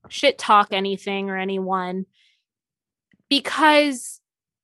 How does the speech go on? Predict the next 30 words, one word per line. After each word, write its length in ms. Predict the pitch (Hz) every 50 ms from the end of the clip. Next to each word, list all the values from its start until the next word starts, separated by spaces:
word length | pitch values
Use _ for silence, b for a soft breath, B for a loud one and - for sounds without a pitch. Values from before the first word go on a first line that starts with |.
| _ _ 240
who 180 | - 320 359 403
are 220 | 494 523 508 440 349
we 520 | 302 311 330 359 370 339 277 233 202 196
to 100 | - 247
fucking 320 | - 247 240 226 254 247
say, 200 | - - 277 220 175
like, 180 | 240 226 214
if, 160 | 269 254 - - _
if 220 | - 262 254 - -
we 200 | 233 294 311 330
could 160 | - 381 262
do 120 | 320 320
it 80 | 311 233
better, 200 | 269 277 285 254
why 280 | 226 208 233 240 254
don't 360 | 247 208 196 220 233 269 - -
we? 280 | - 156 - 190 - _ -
You 120 | 220 233
know 60 | 233 247
what 80 | 254
I 120 | 254 247 233
mean? 400 | 233 220 214 220 240 285 320 311 _ _ _ _ _ _ _ _ _ _ _ _ _ _ _ _ _ _ _ _ _ _ _ _ _ _ _ _ _ _ _ _ _ -
Um, 440 | 233 226 220 208 202 196 196 190 - - _ _ _ _
I 140 | - 233 226
feel 240 | 220 - 240 247 254
like 180 | 269 262 254
we 220 | 220 220 233 233 226
have 420 | 196 202 220 214 220 220 214 208 196 - - _ _ _ _ _ _ _ _ _ _ _ _ _ _ _ _ _ _ _ _ - - _ _
some 300 | 220 - - 226 220 214
nice 280 | 208 208 185 208 208 -